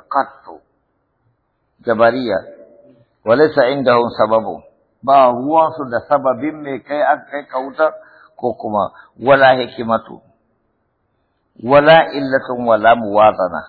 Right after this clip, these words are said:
wala ihbatu, wala tadafu'a baina sayyi'ati wal hasanati. Babu turereniya, gogegeniya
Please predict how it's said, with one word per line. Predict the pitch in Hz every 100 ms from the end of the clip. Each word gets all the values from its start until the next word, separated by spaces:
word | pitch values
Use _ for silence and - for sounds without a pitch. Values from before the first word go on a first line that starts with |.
| _ _ _ _ _ _ _ _ _ _ _ _ _ _ -
wala | 98 120 131 131
ihbatu, | 113 101 113 120 98 - - _ _ _ _ _ _ _ _ _ _ _ _ _ _ -
wala | 117 143 175
tadafu'a | 180 160 143 170 - 160 143 131 - 123
baina | 143 143 135 123 -
sayyi'ati | 127 123 - 101 107 113
wal | 107 107
hasanati. | 104 101 92 87 85 78 73 _ _ -
Babu | 110 151 156 143 -
turereniya, | 127 117 123 123 131 120 98 95 92 _
gogegeniya | 113 110 110 127 117 107 151 147 127 147 160 160 139 135 139 139